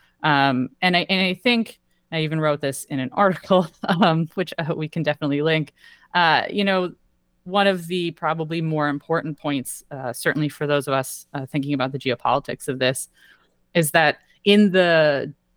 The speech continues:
declaration, the Xi'an Dec-, Declaration, the Chinese side sort of states that it firmly supports the development path chosen by the Central Asian countries and supports all countries in safeguarding national independence, sovereignty, territorial integrity, and adopting various independent domestic and foreign policies.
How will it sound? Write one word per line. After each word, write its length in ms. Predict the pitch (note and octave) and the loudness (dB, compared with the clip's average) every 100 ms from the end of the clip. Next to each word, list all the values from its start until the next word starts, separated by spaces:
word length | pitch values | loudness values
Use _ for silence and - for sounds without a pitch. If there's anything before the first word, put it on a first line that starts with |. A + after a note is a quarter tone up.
| _ _ | _ _
declaration, 680 | F3 D#3+ D#3+ D3 C#3+ - C3 | 0 0 -2 -2 -2 -2 -4
the 60 | |
Xi'an 380 | C#3+ D3+ C#3+ C#3+ | -4 -4 -2 -2
Dec-, 360 | C3+ B2+ - B2+ - | -4 -4 -6 -10 -2
Declaration, 720 | C#3 - C3 B2 C3 C3 A2+ _ - _ | -2 -2 -4 -4 -4 -6 -6 _ -20 _
the 80 | D#3+ | -4
Chinese 380 | - F3+ F3 F3 | 0 0 2 0
side 520 | E3 D3+ D3 C#3+ D3 | 2 2 2 -2 -8
sort 200 | - D3 | -8 -8
of 120 | C#3 _ _ - | -8 _ _ -12
states 580 | - - D#3+ D3 - | -6 0 0 0 -6
that 120 | - C3+ | -4 -4
it 140 | - | -4
firmly 360 | - F3 F#3+ G3 | -2 0 2 -2
supports 520 | - D#3 D#3+ D#3 - | -4 -4 -2 -2 -4
the 100 | D3+ | -6
development 480 | C#3+ D3 E3 G3 - | 0 2 2 -2 -2
path 260 | F#3+ F#3 | -2 -2
chosen 380 | - E3 D#3+ F3 | -2 -2 0 0
by 140 | D#3+ | 2
the 60 | D#3 | 0
Central 280 | D#3 D#3 D#3 | -2 -6 -4
Asian 200 | D3 C#3+ | -4 -4
countries 520 | G3 G3 G3 F#3 D#3+ _ - | -2 0 0 -2 -4 _ -10
and 100 | D3 | -8
supports 300 | D3 D3+ - | -2 -2 0
all 120 | F#3+ | 0
countries 360 | F#3+ F#3 E3 E3 | 2 0 -4 -4
in 80 | E3 | -4
safeguarding 600 | F3 D#3+ - D3+ D3 D3 | 0 0 2 2 2 0
national 380 | C3 C3 - F#3 | 0 -2 -2 -4
independence, 500 | F3 E3 D3+ C#3+ - | -2 -2 0 -2 -6
sovereignty, 500 | - D3+ D3 C#3+ C#3+ | 0 0 0 -4 -6
territorial 560 | - D3+ D#3 D#3+ D3+ D3+ | 0 0 0 0 0 0
integrity, 480 | C#3 D3 C3+ C3+ | 0 -2 -2 -4
and 100 | B2 | -2
adopting 400 | C#3 C#3 E3 D3 | 0 0 0 0
various 320 | C#3 C3+ C3+ - | 0 0 -2 -2
independent 520 | G3 F#3 F#3+ F3 D#3+ | -2 -2 -2 -2 -4
domestic 440 | - C#3 C#3 - C3+ | -4 -4 -4 -6 -6
and 120 | C#3 | -4
foreign 220 | B2+ A#2+ | -4 -4
policies. 600 | - G#2+ G#2+ - - - | -4 -6 -6 -10 -14 -18